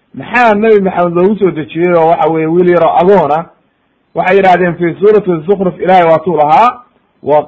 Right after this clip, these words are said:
qaaluu," waxay yidhaahdeen ay mushrikiintii, "Lowlaa nuzila haadha alqur'aanu," qur-aankan haddii lagu soo dejin lahaa,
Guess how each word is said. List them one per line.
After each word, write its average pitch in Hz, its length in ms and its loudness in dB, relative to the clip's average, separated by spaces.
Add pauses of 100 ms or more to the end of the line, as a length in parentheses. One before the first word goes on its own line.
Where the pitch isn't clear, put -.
qaaluu," 156 720 2 (140)
waxay 196 320 -2
yidhaahdeen 131 420 2
ay 139 160 -2
mushrikiintii, 220 920 -6 (400)
"Lowlaa 175 540 2
nuzila 170 540 -2 (120)
haadha 180 440 2
alqur'aanu," 135 920 -2 (440)
qur-aankan 190 500 0
haddii 165 280 -2
lagu 214 200 -2
soo 214 200 0
dejin 170 400 -6
lahaa, 139 380 0